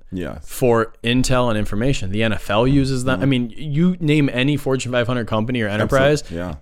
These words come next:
Speaker 1: yeah.
Speaker 2: and they're using Amazon at some level. And
Speaker 1: Mm-hmm.
Speaker 2: so it's the forethought. If they're gonna eventually give us packages via drone,
Speaker 1: Yes.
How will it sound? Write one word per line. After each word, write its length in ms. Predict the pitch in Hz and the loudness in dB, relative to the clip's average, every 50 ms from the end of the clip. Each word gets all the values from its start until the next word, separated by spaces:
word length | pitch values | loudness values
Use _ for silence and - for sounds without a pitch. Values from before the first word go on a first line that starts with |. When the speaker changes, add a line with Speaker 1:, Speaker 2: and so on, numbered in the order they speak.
| 143 139 | 0 2
Speaker 1:
yeah. 80 | 131 | 2
Speaker 2:
and 160 | 123 120 120 113 | 4 2 0 2
they're 120 | 127 127 123 | 2 2 4
using 400 | 117 117 127 135 127 135 120 113 | 4 4 4 4 4 4 2 2
Amazon 400 | 110 117 120 120 107 110 104 101 | 2 2 0 0 0 0 -2 -2
at 80 | 98 | -2
some 200 | - - 101 98 | -2 -4 -2 -2
level. 320 | 107 120 117 90 - - - - - - - _ _ - | 0 0 0 -2 -4 -10 -16 -18 -20 -20 -20 _ _ -4
And 140 | - 127 123 | -2 0 0
Speaker 1:
Mm-hmm. 60 | 107 | 2
Speaker 2:
so 200 | - 131 120 117 | 2 4 2 2
it's 180 | - 123 107 - | 2 0 -2 -2
the 80 | - 113 | -4 -4
forethought. 600 | - - 139 156 135 - - 110 95 80 - - - - - - - - | -2 2 2 2 2 2 2 0 -2 -2 -2 -2 0 0 2 0 0 0
If 180 | - 135 117 104 | 0 0 0 2
they're 180 | 120 143 160 160 | 2 2 4 4
gonna 200 | 175 165 156 127 | 2 2 2 0
eventually 420 | 120 113 120 131 139 - - 117 | 0 2 2 0 2 2 0 2
give 180 | 113 123 117 120 | 2 2 2 2
us 260 | 117 107 107 - - | 2 2 2 -2 -4
packages 520 | - - - 117 117 107 123 113 110 104 | -2 0 2 2 2 2 0 0 0 0
via 200 | 98 107 101 95 92 | 2 2 0 0 0
drone, 500 | 95 104 127 147 120 87 87 98 110 - - - - - | 0 2 2 2 2 0 -2 -4 -6 -8 -12 -14 -14 -10
Speaker 1:
Yes. 360 | - 90 76 69 - - - | -8 -8 -8 -8 -10 -16 -6